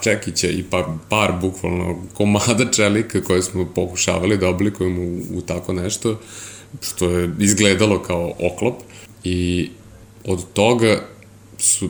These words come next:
se ljudima počelo dopadati to što, što mi radimo, jer smo mi sami želeli za nas da pravimo, za, za naše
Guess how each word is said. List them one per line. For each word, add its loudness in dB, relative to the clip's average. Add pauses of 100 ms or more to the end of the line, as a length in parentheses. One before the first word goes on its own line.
se 4
ljudima 4
počelo 0
dopadati -2
to -10
što, -8
što -6
mi 0
radimo, 0
jer 2
smo 0
mi 2
sami 2
želeli 0
za 0
nas -2
da -10
pravimo, -4
za, -6
za -2
naše 0